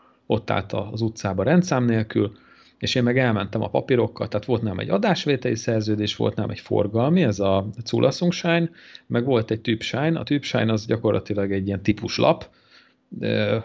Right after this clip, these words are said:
kapsz egy ilyen kétoldalas ki-, vagy háromoldalas kinyomtatott A négyes lapot, ahol az autónak a, az összes paramétere föl van sorolva, a felszereltségtől, a motoron át, a súly, a kilóg-, a, ö, összsúly, önsúly,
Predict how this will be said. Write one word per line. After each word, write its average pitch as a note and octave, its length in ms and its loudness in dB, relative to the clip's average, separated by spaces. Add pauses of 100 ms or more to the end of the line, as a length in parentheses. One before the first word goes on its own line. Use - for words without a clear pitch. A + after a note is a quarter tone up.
(400)
kapsz - 260 2
egy G#2 100 -2
ilyen G#2+ 120 -4
kétoldalas G2+ 680 -2
ki-, - 180 -8
vagy G#2 120 -8
háromoldalas G2+ 680 -2
kinyomtatott G2+ 640 -4
A G2+ 140 2
négyes F#2+ 340 0
lapot, F3 300 4
ahol G#2 140 4
az G#2+ 60 0
autónak A#2+ 520 2
a, G#2 220 -6 (640)
az B2 160 0
összes - 640 0 (140)
paramétere G#2 560 -4
föl G#2 220 -6
van G2+ 160 -4
sorolva, G2 440 -2
a A2 80 -4
felszereltségtől, G#2+ 920 0
a G#2+ 60 0
motoron G#2 400 2
át, F#2 260 -2
a - 340 -6 (220)
súly, A#2 420 6
a - 80 -2
kilóg-, A2 560 2
a, G#2 320 0 (640)
ö, - 100 -12 (260)
összsúly, A2+ 480 4
önsúly, G#2 680 2